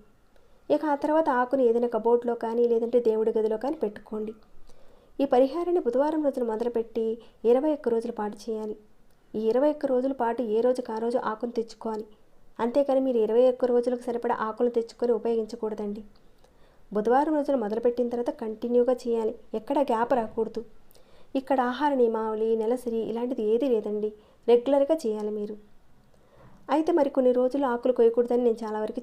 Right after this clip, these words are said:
చెప్పాను. కానీ ఈ పరిహారాన్ని చేసేటప్పుడు మీ మనసుకి ఆదివారం తెచ్చుకోకూడదు, ఇలా గురువారం తెచ్చుకోకూడదు, ఇలా భయపడే వాళ్ళు ఎవరైనా ఉంటే ముందు రోజే తెచ్చుకోండి.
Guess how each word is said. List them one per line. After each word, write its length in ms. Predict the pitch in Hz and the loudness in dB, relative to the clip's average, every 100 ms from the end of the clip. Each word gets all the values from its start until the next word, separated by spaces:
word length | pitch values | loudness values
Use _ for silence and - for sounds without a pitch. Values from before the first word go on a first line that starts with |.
| 214 | -8
చెప్పాను. 380 | 208 - 226 202 - - - _ | -8 -8 -8 -10 -16 -20 -20 _
కానీ 260 | 240 247 311 | -4 -2 0
ఈ 40 | |
పరిహారాన్ని 600 | - 226 226 247 254 254 | 0 0 0 0 -2 -2
చేసేటప్పుడు 460 | 226 226 247 226 247 | -4 -4 -6 -6 -4
మీ 120 | 254 | -2
మనసుకి 460 | 214 208 226 - - | -2 -4 -6 -4 -4
ఆదివారం 480 | 208 208 208 214 214 | -4 -6 -4 -4 -2
తెచ్చుకోకూడదు, 840 | 208 208 - 208 214 208 214 214 - - - | -4 -8 -12 -6 -4 -2 -2 -4 -8 -18 -4
ఇలా 120 | 240 | -4
గురువారం 460 | 233 220 208 214 226 | -2 0 0 0 -2
తెచ్చుకోకూడదు, 680 | 226 208 - 214 214 208 226 | -6 -10 -6 -4 -2 -2 0
ఇలా 120 | 247 | 0
భయపడే 420 | 226 220 220 254 | 0 -2 0 0
వాళ్ళు 200 | 240 240 | 0 0
ఎవరైనా 320 | 220 214 226 | -2 -2 -4
ఉంటే 480 | 226 214 214 392 294 - - - - | -4 -6 -4 -4 -6 -10 -20 -20 -2
ముందు 200 | 285 311 | 0 4
రోజే 220 | 320 294 | 4 2
తెచ్చుకోండి. 640 | 311 220 - - 214 208 | 0 -2 -4 -10 -6 -6